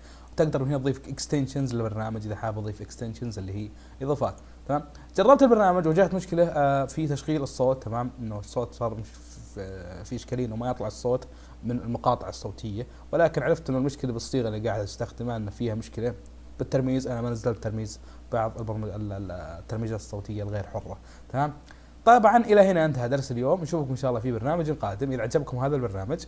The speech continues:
آه، حملوا، استفيدوا من هذا البرنامج. إذا واجهتم مشاكل بالتحميل ادخلوا على منتدى الدعم الفني اللي موجود الرابط حقه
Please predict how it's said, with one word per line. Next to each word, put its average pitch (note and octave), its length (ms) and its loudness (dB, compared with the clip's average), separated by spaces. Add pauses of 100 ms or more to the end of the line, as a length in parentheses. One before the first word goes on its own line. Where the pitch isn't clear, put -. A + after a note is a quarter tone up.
آه، A#2 280 -2
حملوا، C3 440 -2 (120)
استفيدوا B2 320 -2
من A#2 60 -2
هذا A#2 80 -2
البرنامج. A2 380 -2 (580)
إذا G3 120 8
واجهتم G3 320 4
مشاكل F#3+ 300 4
بالتحميل F3+ 400 -2
ادخلوا E3 220 2
على D#3+ 100 2
منتدى D3+ 220 -2
الدعم C#3 260 0
الفني C#3+ 280 -2
اللي B2+ 100 0
موجود B2+ 240 -2
الرابط B2 300 0
حقه A2+ 280 -6